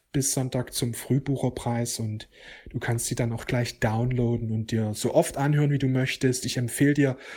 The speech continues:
wirklich sieben Tage mal diese Meditation jeden Tag anzuhören, da findet eine Veränderung in deinem Bewusstsein statt.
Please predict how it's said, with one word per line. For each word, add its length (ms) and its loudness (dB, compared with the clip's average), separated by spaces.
wirklich 440 0
sieben 360 0
Tage 340 2
mal 340 0
diese 200 0
Meditation 920 0
jeden 360 2
Tag 320 -2
anzuhören, 540 -2
da 140 -2
findet 720 2
eine 300 4
Veränderung 1000 -2
in 340 2
deinem 400 0
Bewusstsein 800 0
statt. 460 -2